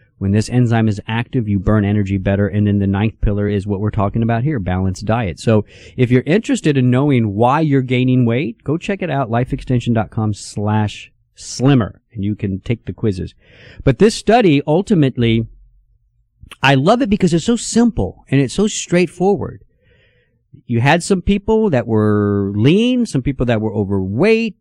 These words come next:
They did baseline checks of all the basic, uh, life biomarkers we look at,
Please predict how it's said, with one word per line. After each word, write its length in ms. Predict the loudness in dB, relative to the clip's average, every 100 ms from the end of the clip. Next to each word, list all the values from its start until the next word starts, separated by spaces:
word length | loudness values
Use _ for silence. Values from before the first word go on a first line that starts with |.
| -4
They 580 | -2 0 -2 -2 -2 -4
did 320 | -2 -2 0
baseline 640 | 2 2 0 -2 0 0 -2
checks 320 | -2 -2 -2
of 100 | 0
all 160 | 0
the 80 | 0
basic, 600 | 0 0 -2 -4 -8 -6
uh, 400 | -4 -2 -2 -2 -4 _ _ _ _ -4
life 400 | 0 2 2 -2
biomarkers 840 | -4 0 2 2 2 0 -2 -2
we 140 | 0 2
look 300 | 2 2 0
at, 340 | 0 0 -6